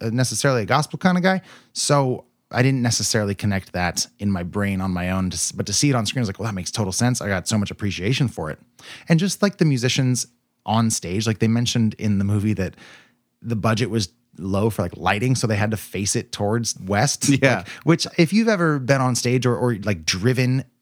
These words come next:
Speaker 1: into the sun, it sucks. It's so
Speaker 2: Mm-hmm.
Speaker 1: bright, and, like, <laughs> you just have to do it, I guess, if you're on stage. Like, "I guess we're singing this," and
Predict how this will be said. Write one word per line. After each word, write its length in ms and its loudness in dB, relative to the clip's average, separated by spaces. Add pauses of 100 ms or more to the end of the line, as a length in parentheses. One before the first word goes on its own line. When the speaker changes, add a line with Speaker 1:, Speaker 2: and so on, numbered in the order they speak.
(120)
Speaker 1:
into 360 4
the 100 0
sun, 440 2 (320)
it 280 2
sucks. 680 0 (320)
It's 200 -2
so 240 2
Speaker 2:
Mm-hmm. 100 0
Speaker 1:
bright, 300 0
and, 160 0
like, 340 -6
<laughs> 0 -
you 60 2
just 180 -2
have 220 2
to 220 2 (440)
do 200 4
it, 60 2
I 80 0
guess, 160 -2
if 120 -4
you're 100 4
on 80 2
stage. 220 0
Like, 120 -2
"I 100 0
guess 180 2
we're 80 0
singing 300 0
this," 200 0
and 120 -6